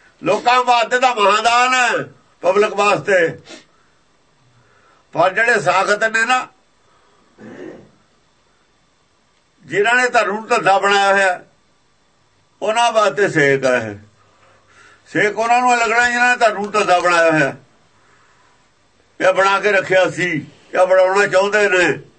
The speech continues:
ਉਹਨਾਂ ਨੂੰ ਲੱਗਣਾ ਸੇਕ।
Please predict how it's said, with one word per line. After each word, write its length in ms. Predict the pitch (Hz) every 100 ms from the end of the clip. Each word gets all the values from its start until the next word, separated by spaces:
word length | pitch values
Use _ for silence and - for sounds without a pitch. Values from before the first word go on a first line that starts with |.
| _ _ _ _ _ 196 196 _ _ _
ਉਹਨਾਂ 280 | 180 208 226
ਨੂੰ 120 | 220
ਲੱਗਣਾ 340 | 190 160 190 185
ਸੇਕ। 420 | 147 151 156 151